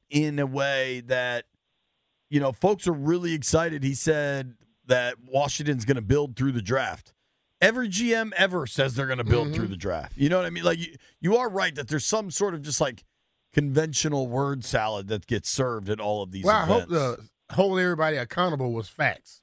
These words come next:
Speaker 1: I agree with
Speaker 2: I
Speaker 1: that.
Speaker 2: hope he does that.
Speaker 1: Um, Peter, perhaps, I don't know that it's more relevant 'cause Peter's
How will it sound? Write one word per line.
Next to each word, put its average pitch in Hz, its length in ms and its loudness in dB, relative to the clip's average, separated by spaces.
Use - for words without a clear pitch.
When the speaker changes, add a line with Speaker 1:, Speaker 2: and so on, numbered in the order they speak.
Speaker 1:
I 117 160 2
agree 127 220 -2
with 139 100 2
Speaker 2:
I 131 60 8
Speaker 1:
that. 139 60 6
Speaker 2:
hope 175 180 0
he 170 120 0
does 139 280 0
that. 127 260 -2
Speaker 1:
Um, 147 380 2
Peter, 240 340 2
perhaps, 214 580 -2
I 262 80 8
don't 247 120 -4
know 190 120 0
that 170 140 -2
it's 120 160 -6
more 143 200 0
relevant 131 400 -4
'cause 135 240 -4
Peter's 180 360 0